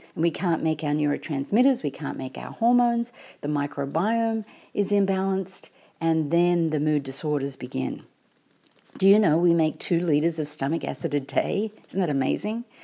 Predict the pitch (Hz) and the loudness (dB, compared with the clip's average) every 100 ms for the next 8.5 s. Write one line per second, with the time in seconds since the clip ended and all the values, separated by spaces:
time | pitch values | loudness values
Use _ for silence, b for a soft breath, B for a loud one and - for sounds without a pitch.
0 | B B - 196 202 - 247 262 220 185 | B B -2 0 0 2 2 2 0 -2
1 | 170 151 143 170 202 208 156 139 143 180 | -2 -2 -2 0 0 2 0 0 -2 -2
2 | 196 190 - 147 160 175 151 139 - 143 | -2 -2 -4 -2 0 0 0 -2 -4 -8
3 | - 151 - - - B B 151 - - | -4 -6 -6 -10 -10 B B -2 -2 0
4 | 151 143 139 180 220 - - B B B | 0 0 2 0 0 -4 -8 B B B
5 | B - - 320 - 277 - 214 202 214 | B -2 0 2 4 2 2 2 4 6
6 | 247 175 156 147 139 175 240 269 269 262 | 6 4 2 -2 -2 0 2 2 2 -2
7 | - 254 233 - - B B 175 185 - | 0 2 2 0 -6 B B 0 2 4
8 | 262 262 262 220 | 0 2 2 4